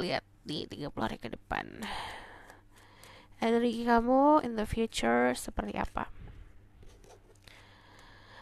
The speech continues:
Ada the Two of Swords. Baru nanti ada keseriusan ya, bener-bener kayak serius banget energi <laughs> di depan sana. The Five of Swords. Oke.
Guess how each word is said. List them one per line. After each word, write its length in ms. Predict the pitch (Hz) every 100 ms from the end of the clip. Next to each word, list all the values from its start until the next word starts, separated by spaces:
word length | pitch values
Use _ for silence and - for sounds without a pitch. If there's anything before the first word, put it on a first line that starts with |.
| -
Ada 180 | - 240 277
the 100 | 285
Two 160 | 285
of 160 | 240 254
Swords. 840 | - 254 220 247 339 - - - - -
Baru 240 | 226 240 269
nanti 240 | 262 294
ada 80 | 285
keseriusan 800 | 262 - 240 220 226 - 220 220
ya, 160 | 220 208
bener-bener 560 | 220 208 208 208 208 214
kayak 160 | 196 214
serius 320 | 233 233 233
banget 320 | 220 262 262
energi 480 | 220 202 214 226 226 202 - - 254 240
<laughs> 520 | 226 - 247 233 254
di 100 | 233
depan 320 | 233 214 208
sana. 400 | - 190 - - - - - - -
The 80 | 226
Five 320 | - 208 208
of 160 | 220 -
Swords. 880 | 240 254 269 277 - - - - - - - - - - - - - - - - -
Oke. 400 | - - - -